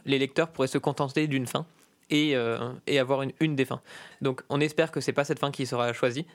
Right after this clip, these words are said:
parce que ça voudrait dire qu'il décède avant la fin de, du manga. Maintenant, euh, il a aussi eu des gros problèmes de santé, notamment des problèmes de dos, qui l'ont obligé à faire une pause de deux ans. Et deux ans dans la,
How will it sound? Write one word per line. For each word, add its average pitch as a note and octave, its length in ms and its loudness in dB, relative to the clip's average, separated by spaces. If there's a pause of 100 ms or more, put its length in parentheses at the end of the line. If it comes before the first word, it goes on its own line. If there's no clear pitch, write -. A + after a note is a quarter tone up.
(300)
parce - 160 -2
que D3+ 100 0
ça C3 100 -2
voudrait B2 220 0
dire D3 160 -2
qu'il A#2 160 -4
décède B2+ 260 0
avant A#2+ 140 0
la A#2+ 120 -4
fin C#3 260 -2
de, A2+ 380 0 (300)
du B2+ 200 -4
manga. A#2+ 260 -2 (640)
Maintenant, D#3 480 -2
euh, B2+ 260 2
il C3+ 120 0
a C3+ 40 4
aussi C3+ 240 0
eu D#3+ 60 0
des B2 160 2
gros C3 160 2
problèmes C#3 280 0
de C3+ 80 4
santé, C3 320 0
notamment C3+ 360 0
des B2 80 -2
problèmes B2+ 320 -2
de A#2+ 100 0
dos, C3+ 260 2 (380)
qui B2 480 -2
l'ont C3 140 0
obligé C#3 200 0
à D3+ 60 0
faire C3 140 2
une C3 120 -2
pause D#3 200 0
de C3 100 2
deux C3+ 260 2
ans. D3+ 120 -2 (160)
Et B2 160 0
deux D3 240 0
ans D#3+ 120 0
dans B2+ 140 -2
la, A#2+ 120 -6